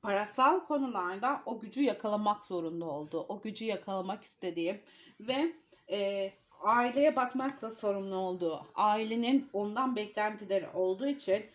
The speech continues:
parasal olarak, ö-, hedefi parasal olarak güçlenmek, para kralı olmakmış. Çünkü hane içerisinde bir takım huzursuzluklar, bir takım sıkıntılı süreçler almış başını gitmiş, kaoslar bir türlü çözülememiş. Ve bunu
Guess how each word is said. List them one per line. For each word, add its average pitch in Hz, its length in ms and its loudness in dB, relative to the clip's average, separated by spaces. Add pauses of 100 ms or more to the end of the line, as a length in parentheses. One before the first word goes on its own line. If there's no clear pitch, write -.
(320)
parasal 254 380 -2
olarak, 247 500 -2
ö-, 220 160 -4
hedefi 262 580 -2
parasal 233 360 -2
olarak 233 440 -2
güçlenmek, 208 720 -2
para 202 240 -4
kralı 151 320 -8
olmakmış. 156 680 -6 (440)
Çünkü 277 300 -2
hane 247 400 0
içerisinde 202 520 -8
bir 285 180 -4
takım 196 320 -8
huzursuzluklar, 202 1040 -2 (360)
bir 277 200 -2
takım 196 300 -6
sıkıntılı 202 540 -8
süreçler 240 680 -2
almış 185 460 -2
başını 170 280 -6
gitmiş, 226 540 -6 (340)
kaoslar 208 760 2 (500)
bir 233 220 -2
türlü 233 220 -4
çözülememiş. 175 760 -4 (320)
Ve 226 140 -6
bunu 320 420 2